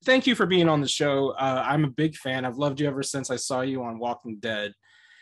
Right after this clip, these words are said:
And, and to see you, like, in Shazam and now, in,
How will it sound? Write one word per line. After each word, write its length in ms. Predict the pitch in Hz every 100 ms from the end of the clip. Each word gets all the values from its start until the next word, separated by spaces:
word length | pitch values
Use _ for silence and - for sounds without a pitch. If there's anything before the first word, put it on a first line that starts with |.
| _
And, 380 | - 127 123 117
and 180 | 135 131
to 80 |
see 200 | 127 160
you, 160 | 156 151
like, 340 | 143 127 - - _ _ _ -
in 260 | 135 135 135
Shazam 600 | - 139 127 160 170 139
and 80 |
now, 340 | 127 127 131 127
in, 140 | 135